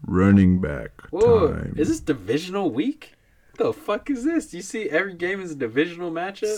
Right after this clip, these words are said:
Speaker 1: Schedule makers do this on purpose to make these games like Dallas versus
Speaker 2: Matter?
Speaker 1: Philadelphia
Speaker 2: Make it matter?
Speaker 1: at the end of the season.
Speaker 2: Yeah, yeah. Look, uh, every game is divisional. Baltimore, Cleveland. Chargers, Oakland. Minnesota, Green Bay.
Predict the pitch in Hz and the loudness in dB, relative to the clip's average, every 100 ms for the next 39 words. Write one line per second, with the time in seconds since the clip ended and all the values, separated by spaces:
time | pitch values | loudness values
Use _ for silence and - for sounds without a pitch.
0 | - 107 131 131 120 117 113 110 110 107 | -2 -2 0 0 0 0 -2 -4 -6 -6
1 | 120 110 107 104 101 123 127 117 107 - | -4 -4 -4 -8 -6 -4 -4 -4 -6 -8
2 | - 113 113 104 117 110 101 - - 117 | -12 -8 -8 -8 -10 -10 -10 -14 -8 -6
3 | 117 110 110 104 101 - 107 117 113 104 | -4 -6 -4 -6 -6 -4 0 2 0 -2
4 | 113 104 101 - _ _ _ _ _ _ | -6 -6 -8 -18 _ _ _ _ _ _
5 | 107 135 139 151 131 147 - 123 - 117 | 2 6 8 8 8 6 4 0 2 0
6 | 107 110 120 135 131 _ - 120 - 107 | 0 -2 -2 -4 -8 _ -8 -6 -4 -2
7 | 123 120 101 - 104 95 92 113 101 95 | -2 -4 -8 -10 -12 -12 -4 -2 -2 -6
8 | 101 95 101 143 135 - - - 160 175 | -10 -12 -4 0 0 -2 -12 -2 0 0
9 | 156 165 185 147 113 110 107 98 87 104 | -2 0 0 -2 -2 0 0 -2 -4 -4
10 | 117 127 113 104 131 123 104 95 85 82 | -4 -4 -8 -8 -8 -6 -8 -10 -12 -14
11 | - 123 120 117 107 117 123 - 107 87 | -4 -2 -2 -4 -4 -2 -2 -4 -10 -10
12 | 80 101 113 117 - 120 113 101 120 117 | -14 -12 -8 -6 0 0 0 -2 -8 -6
13 | 104 95 85 82 | -6 -6 -8 -14